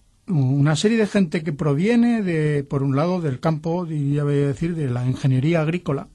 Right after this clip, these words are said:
también de aquellos que actúan desde el campo de la cooperación en, en materia de desarrollo sostenible,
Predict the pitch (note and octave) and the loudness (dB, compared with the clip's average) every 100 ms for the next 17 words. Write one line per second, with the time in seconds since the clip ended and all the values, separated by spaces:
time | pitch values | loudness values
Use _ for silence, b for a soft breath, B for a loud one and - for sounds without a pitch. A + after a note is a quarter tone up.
0 | B B B B B B B - D#3 C3+ | B B B B B B B -4 0 2
1 | D3 E3+ F3 D#3 D3 C#3 C3 B2 B2+ A3 | 2 2 0 0 2 2 0 -2 -4 -6
2 | C#3+ A2+ D#3+ D3+ D#3+ E3+ - C#3+ C3+ C3 | -6 -4 -2 0 0 -2 -2 0 2 0
3 | B2+ - D#3 D#3+ E3 D#3 C#3+ C3 B2 E3 | -2 -4 0 2 2 2 2 2 2 0
4 | D#3 D#3+ C#3 - C#3 C3+ C3+ C3+ - A#3+ | 2 4 4 4 2 2 0 0 2 2
5 | G3 D3+ C#3 C3+ C#3+ B3 C3 B2 B2 A#2+ | 4 4 4 2 0 0 0 2 0 0
6 | A#2 - C#3+ C#3+ C3 B2+ A#2+ - C3 C3 | -2 -2 0 0 0 -2 -4 -4 -2 0
7 | A#2 A#2+ - C3 F3+ F#3+ D3+ | -2 -4 -4 0 0 0 -4